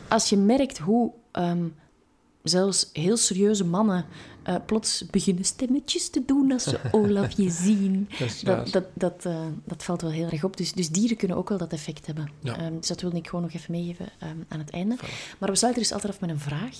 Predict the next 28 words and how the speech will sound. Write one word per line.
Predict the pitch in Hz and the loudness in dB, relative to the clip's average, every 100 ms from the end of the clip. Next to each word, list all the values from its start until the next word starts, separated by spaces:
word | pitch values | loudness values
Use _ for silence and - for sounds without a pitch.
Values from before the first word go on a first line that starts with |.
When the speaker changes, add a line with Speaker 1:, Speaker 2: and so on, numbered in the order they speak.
| - | -10
Speaker 2:
Mhm. | - 113 | -4 -2
Speaker 1:
Ehm, | 131 165 165 156 - | -2 -2 -4 -6 -8
verzin | - - 156 | -6 -4 -4
jij | 185 | -4
die | 254 | -4
of | 233 | -4
verzin | 202 180 - | -2 -2 -4
ik | 139 - | -8 -6
die? | 208 - - - - - - - - - - - | -10 -10 -20 -20 -20 -20 -20 -20 -20 -20 -20 -6
Speaker 2:
Ehm, | 135 135 139 135 135 131 131 135 135 135 131 147 - | -2 0 0 0 0 -4 -6 -8 -8 -8 -10 -12 -14
ik, | - 131 - - - - - | -12 -12 -12 -18 -16 -18 -16
de | - | -12
vraag | 113 123 127 | -4 -2 -2
die | 127 | -4
ik | 127 | -4
in | |
mijn | 120 | -2
hoofd | 123 120 | -2 -2
is, | 117 | -4
is | 113 - | -4 -2
wel | 120 | -2
vrij | 117 113 | 0 0
standaard. | - - 127 131 113 120 | 0 -2 -2 -2 -4 -4
En | 117 | -4
dat | 113 | -2
is | 117 | -4
het, | - - | -4 -6
eh, | 113 | -6